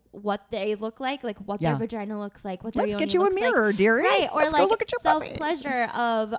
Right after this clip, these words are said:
Speaker 1: understanding, like, this feels good, this is what I want. I
Speaker 2: Yeah.
Speaker 1: want my nipples, you know, like, b-, played with and
Speaker 2: Yeah.
Speaker 1: pinched, and I wanna, you know, whatever. And so a part of that, is that part of the discussion? Because I feel like that's also a part of the trauma and, and unloading is, like,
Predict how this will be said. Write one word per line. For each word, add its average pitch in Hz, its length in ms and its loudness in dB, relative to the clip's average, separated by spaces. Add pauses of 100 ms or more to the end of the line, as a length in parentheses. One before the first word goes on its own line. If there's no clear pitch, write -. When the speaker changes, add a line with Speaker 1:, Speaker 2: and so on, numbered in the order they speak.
Speaker 1:
understanding, 285 800 -6
like, 214 220 -10
this 262 200 -6
feels 302 240 -12
good, 226 260 -6
this 220 180 -12
is 247 120 -14
what 240 140 -10
I 247 160 -2
want. 269 280 -6
I 208 80 -2
Speaker 2:
Yeah. 262 80 -2
Speaker 1:
want 480 160 -8
my 233 180 -4
nipples, 202 520 -10
you 214 120 -6
know, 190 180 -8
like, 185 340 -10 (200)
b-, - 80 -20 (140)
played 262 280 -2
with 208 260 -6
and 196 280 -12
Speaker 2:
Yeah. 202 360 4
Speaker 1:
pinched, - 160 -4
and 196 200 -6
I 202 100 -4
wanna, 240 340 -4
you 262 120 -6
know, 226 100 -4
whatever. 247 300 -6
And 214 180 -10
so 214 280 -4 (560)
a 220 80 -6
part 262 360 -4
of 202 200 -6
that, 202 380 -6 (300)
is 208 180 -4
that 202 260 -4
part 214 180 -8
of 202 160 -10
the 190 100 -10
discussion? 185 960 -10
Because 269 220 -6
I 294 80 -4
feel 320 140 -2
like 320 100 -2
that's 277 180 -8
also 254 220 -10
a 226 60 -6
part 226 200 -8
of 196 140 -12
the 202 60 -14
trauma 226 400 -8
and, 196 320 -10
and 190 300 -12
unloading 196 420 -8
is, 185 140 -12
like, 170 180 -8